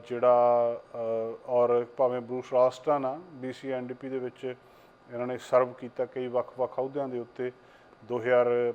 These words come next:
ਪੰਜ ਦੇ ਵਿੱਚ ਜਦੋਂ ਇਹ, ਅ, ਚੁਣੇ ਗਏ ਆ, ਉਹਨਾਂ ਤੋਂ ਬਾਅਦ ਕਿਸੇ ਵੇਲੇ, ਅ, ਪਹਿਲੇ ਅਹੁਦਿਆਂ ਦੇ ਉੱਤੇ ਰਹੇ ਆ, ਪਰ ਹੁਣ ਜਦੋਂ ਇੱਥੋਂ ਜਾ ਰਹੇ ਆ, ਤੇ ਇਹ, ਅ, ਜਿਹੜੀ ਆਪਣੇ ਆਪ ਦੇ ਵਿੱਚ ਇੱਕ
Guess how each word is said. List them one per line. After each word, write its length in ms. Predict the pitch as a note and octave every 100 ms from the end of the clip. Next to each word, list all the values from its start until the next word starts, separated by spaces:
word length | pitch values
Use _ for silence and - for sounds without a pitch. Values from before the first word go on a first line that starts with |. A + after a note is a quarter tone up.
| -
ਪੰਜ 240 | A#2+ A#2+ B2
ਦੇ 100 | B2+
ਵਿੱਚ 160 | B2 -
ਜਦੋਂ 300 | B2 A#2 B2 A#2
ਇਹ, 220 | B2 A#2+
ਅ, 300 | A#2 - A#2 A2+
ਚੁਣੇ 260 | - B2 B2+
ਗਏ 280 | B2 B2 B2
ਆ, 100 | B2
ਉਹਨਾਂ 260 | B2+ B2+ C3+
ਤੋਂ 340 | C3 B2+ A#2+ A#2 _ - - _ -
ਬਾਅਦ 340 | B2+ C#3+ D3+
ਕਿਸੇ 300 | - C3+ -
ਵੇਲੇ, 420 | B2 B2 B2 B2 B2 -
ਅ, 100 | A#2 A2+
ਪਹਿਲੇ 260 | B2 B2+ C#3
ਅਹੁਦਿਆਂ 340 | B2 B2 C#3
ਦੇ 80 | B2
ਉੱਤੇ 220 | A#2 B2+
ਰਹੇ 300 | A2+ A2+ C#3
ਆ, 100 | C3+
ਪਰ 220 | D3 C3
ਹੁਣ 260 | - B2 B2 - _
ਜਦੋਂ 240 | A2+ A#2 B2
ਇੱਥੋਂ 240 | A#2 B2
ਜਾ 240 | A2 A#2 A2+
ਰਹੇ 260 | C3 D3
ਆ, 40 | A#2 - - - - _ -
ਤੇ 140 | B2+ -
ਇਹ, 320 | D3 C#3 A#2
ਅ, 880 | A2 - _ _ _ - A#2 A2 A2 G#2
ਜਿਹੜੀ 200 | B2 B2
ਆਪਣੇ 300 | B2+ B2 B2+
ਆਪ 280 | B2 A#2 -
ਦੇ 80 | A#2+
ਵਿੱਚ 480 | A2+ - A#2 A2 G#2+ - _
ਇੱਕ 460 | B2 A#2 - A2 G#2+